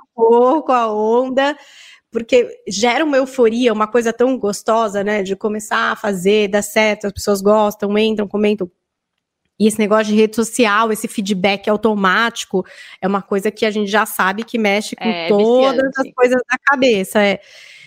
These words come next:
Speaker 1: E aí eu fiquei mesmo
Speaker 2: Sim.
Speaker 1: muito maluca, assim. É, fiquei meio dopada com as dicas de vida. <laughs>
Speaker 2: Você
Speaker 1: E
Speaker 2: sabe que
Speaker 1: agora eu
Speaker 2: você
Speaker 1: tô
Speaker 2: fal-, você falando, nossa, Paulinho, você falando isso, me lembrei quando eu criei o blog em dois mil e doze,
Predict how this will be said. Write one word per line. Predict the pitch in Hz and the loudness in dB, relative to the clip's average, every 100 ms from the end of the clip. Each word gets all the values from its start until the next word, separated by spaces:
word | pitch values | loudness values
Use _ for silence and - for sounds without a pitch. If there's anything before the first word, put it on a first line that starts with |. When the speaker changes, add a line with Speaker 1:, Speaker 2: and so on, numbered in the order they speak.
| _ - | _ -2
Speaker 1:
E | 214 | 0
aí | 214 226 247 | 0 -2 -2
eu | 226 240 | 0 -2
fiquei | - 254 | -2 -2
mesmo | 247 233 233 240 | 0 0 0 0
Speaker 2:
Sim. | 240 | 2
Speaker 1:
muito | 240 247 262 | 2 2 2
maluca, | 262 240 196 180 - | 2 0 0 -4 -10
assim. | - 185 160 - _ _ | -16 -12 -12 -14 _ _
É, | - 190 | -4 -4
fiquei | - - 208 | -2 0 2
meio | 214 | 2
dopada | 214 220 233 - 202 208 208 196 | 4 2 2 2 2 2 0 -2
com | - | 0
as | 196 | -2
dicas | 208 214 | -2 -2
de | 208 | -2
vida. | 202 190 | -2 0
<laughs> | 190 - - - - - 508 508 587 - - - - | 0 -2 -2 0 2 0 -2 0 0 0 -6 -8 -8
Speaker 2:
Você | - | 0
Speaker 1:
E | 247 | 0
Speaker 2:
sabe | 247 | 2
que | 247 | 2
Speaker 1:
agora | 262 277 | 2 2
eu | |
Speaker 2:
você | 302 | 0
Speaker 1:
tô | 311 302 | 2 4
Speaker 2:
fal-, | 294 277 | 2 0
você | 233 - 277 | -4 -8 -4
falando, | 302 262 254 247 233 - _ _ _ 226 226 | -4 -2 -2 -2 -4 -6 _ _ _ -16 -10
nossa, | 247 269 359 | -4 -4 -2
Paulinho, | - 254 233 | -4 -4 -2
você | 254 | -2
falando | 262 240 240 233 | -2 -2 -4 -4
isso, | 240 262 | -6 -4
me | 233 247 | -2 0
lembrei | 233 233 226 247 - _ _ _ _ _ _ _ _ _ _ _ _ - | 0 0 0 0 -4 _ _ _ _ _ _ _ _ _ _ _ _ -10
quando | 262 254 233 - | -4 -2 -2 -2
eu | 220 262 320 | -2 0 -2
criei | - 294 277 294 | -2 0 0 -2
o | |
blog | 240 240 233 247 | -2 0 0 -2
em | 233 | -6
dois | 226 214 | -6 -6
mil | 214 | -6
e | |
doze, | 208 220 262 208 | -4 -2 -4 -6